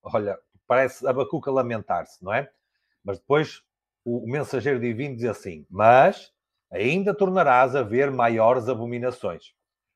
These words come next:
Mais à frente, no mesmo capítulo, versículos doze e treze diz: "Então me disse: Viste, filho do homem, o que os anciãos da casa de Israel fazem nas trevas, cada um nas suas câmaras pintadas de imagens? Pois dizem:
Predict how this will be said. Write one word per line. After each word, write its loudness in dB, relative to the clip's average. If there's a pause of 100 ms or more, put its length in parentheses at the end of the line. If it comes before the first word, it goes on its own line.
(100)
Mais 0
à 2
frente, 2
no -6
mesmo -2
capítulo, -8
versículos -8
doze -2
e -12
treze -6
diz: -20 (1120)
"Então -2
me -2
disse: -14 (720)
Viste, -4
filho -4
do -4
homem, 0 (200)
o -4
que -4
os -4
anciãos -2
da 0
casa -2
de -10
Israel 0
fazem -2
nas -12
trevas, -4 (400)
cada 0
um 0
nas -6
suas -6
câmaras -2
pintadas -4
de -12
imagens? -4 (460)
Pois -6
dizem: -4